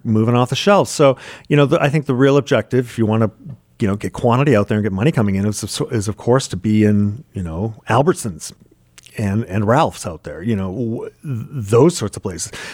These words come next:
But yeah, e-, everywhere. Come on, in the gourmet places, yes, of course. And we're in bodegas in New York City, of course. When, when we, uh, landed in the bodegas, you know, I went across the street to look in mine, and there was nothing there, and I, I had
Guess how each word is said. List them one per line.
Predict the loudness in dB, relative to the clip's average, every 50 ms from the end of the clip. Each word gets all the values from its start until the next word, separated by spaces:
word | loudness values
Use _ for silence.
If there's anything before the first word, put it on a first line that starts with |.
| -18 -8 -2
But | -2 -2 -2 -2 -8 _ -20 -20 -20 -20 _ _ _ _
yeah, | 0 2 4 4 4 4 2 0 -2 -2 -2
e-, | -2 0
everywhere. | 0 2 4 6 4 4 4 0 -6 -10 -14 _ -4
Come | 0 2 2
on, | 2 4 4
in | 2 2
the | 4
gourmet | 4 4 4 4 4 2
places, | 2 2 0 2 2 0 0 2 4
yes, | 4 4 4 2 -2 -6
of | -10
course. | -6 -2 0 2 2 0 0 -2
And | -2 -2 0
we're | 2 4 6 6
in | 4 4
bodegas | 4 2 4 6 6 6 6 4 2 2 2
in | 2
New | 4
York | 4 2 0 0
City, | 0 2 4 6 4 4
of | 4 2
course. | 2 2 2 2 2 0 -8 -12 -16 -18 -18 -18 -2 0
When, | 0 2 4 4
when | 4 4 4
we, | 4 4 4 4 2 0 -4 -8 -12 -14 -16 -16 -16 _ _ _ _ _ _ _ _ _ 2
uh, | 4 4 4 4
landed | 2 2 4 4 4 4 2 2
in | 0
the | 2 4
bodegas, | 4 4 4 6 4 4 4 4 2 0 -2 -4 -8 -10 -6
you | -4 -2
know, | -2 -2 2
I | 2 4
went | 4 4 2
across | 2 2 0 -2 0
the | -4
street | -4 2 2 2 2 2
to | 0
look | 2 2 2 2 0 -4
in | -6 -2 0 2
mine, | 4 4 4 4 4 2 2 0
and | 0 0 0 0
there | 0
was | 0 0
nothing | -2 -2 -2 -2 -4 -4
there, | -4 -4 -6 -6 -6 -4 -2
and | 0 0
I, | 0 0 0
I | 0 2 2
had | 2 2 0 0